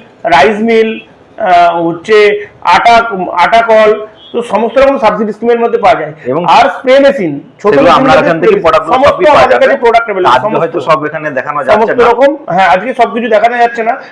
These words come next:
Speaker 1: তো আস্তে আস্তে সামনেই সি-, আমাদের পো-, মানে পোর্টাল খুলবে,
Speaker 2: হ্যালো।
Speaker 1: পোর্টাল খোলার পর আমাদের কাছে মাল আরো অ্যাভেলেবল হয়ে যাবে। তো, উম, সেই নিয়ে অসুবিধা, আমাদের মাল already বুকিং আছে, তো আস্তে আস্তে আসতে থাকবে।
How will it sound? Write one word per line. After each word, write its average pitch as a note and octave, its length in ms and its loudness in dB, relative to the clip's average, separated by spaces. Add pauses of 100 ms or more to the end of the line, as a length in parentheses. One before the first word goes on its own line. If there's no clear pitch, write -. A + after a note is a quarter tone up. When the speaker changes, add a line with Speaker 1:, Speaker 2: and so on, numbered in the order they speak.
(140)
Speaker 1:
তো G#3+ 60 0
আস্তে G#3+ 300 0
আস্তে A3+ 220 -4
সামনেই G3+ 380 -4
সি-, F3+ 600 -4
আমাদের F3+ 400 -4
পো-, F#3 200 -2
মানে E3+ 300 -2
পোর্টাল E3+ 380 -2
খুলবে, A3 280 -2
Speaker 2:
হ্যালো। C#4 160 2 (220)
Speaker 1:
পোর্টাল G#3 240 0
খোলার G#3+ 260 0
পর C4 140 -2
আমাদের G3+ 240 0
কাছে A3+ 160 -4
মাল G#3+ 260 0
আরো G3 200 2
অ্যাভেলেবল G#3+ 400 2
হয়ে G#3+ 160 4
যাবে। F#3+ 220 0 (440)
তো, G3 80 -4 (640)
উম, E3+ 440 -4
সেই F#3+ 160 -4
নিয়ে A3 120 0
অসুবিধা, G#3 320 0
আমাদের G3+ 180 -2
মাল G3+ 180 0
already F#3 340 -2
বুকিং F#3 260 -6
আছে, G#3+ 380 -2 (260)
তো F#3 160 0
আস্তে D#3 300 -2
আস্তে F#3+ 200 -4
আসতে G3 300 -2
থাকবে। G#3 320 -2